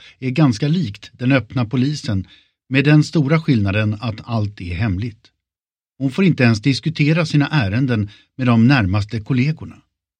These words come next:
Mot detta bryter hon emellanåt när hon söker råd och stöd hos sin gamla partner vid krimjouren. Säkerhetspolisens arbete har blivit såväl intensivt som extremt angeläget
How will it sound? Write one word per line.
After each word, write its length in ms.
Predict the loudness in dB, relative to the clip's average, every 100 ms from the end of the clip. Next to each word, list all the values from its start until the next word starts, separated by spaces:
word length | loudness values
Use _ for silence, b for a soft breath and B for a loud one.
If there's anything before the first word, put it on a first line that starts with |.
| _ _ _ _ _ _ _ _
Mot 400 | -2 -2 -2 -2
detta 380 | 0 0 0 0
bryter 400 | 2 2 2 0
hon 180 | 2 2
emellanåt 640 | 2 2 0 -2 -4 -10 b b -6
när 100 | -2
hon 140 | 0
söker 340 | 0 -2 -2 0
råd 340 | 0 0 -2
och 140 | -8
stöd 480 | -8 -4 -4 -4 -10 b b _
hos 140 | -6
sin 160 | -2 0
gamla 360 | 0 0 -2
partner 440 | -4 -6 -6 -4 -4
vid 160 | -4
krimjouren. 760 | -2 -2 -2 -6 -10 -10 -14 -16 _ _ _ _ _ _ _ _ _ _ _ _
Säkerhetspolisens 1120 | 0 2 2 2 2 -2 -4 -2 -2 0 -2
arbete 640 | 0 -2 -2 -4 -4 -8 -8 B _
har 120 | -4
blivit 480 | 0 0 0 -2 -10 _
såväl 380 | -6 0 2 4
intensivt 800 | 2 4 0 0 -2 -4 -6 -12
som 320 | -4 -2 -2
extremt 580 | -6 -12 -4 2 2 2
angeläget 760 | 0 0 0 -2 -2 -4 -10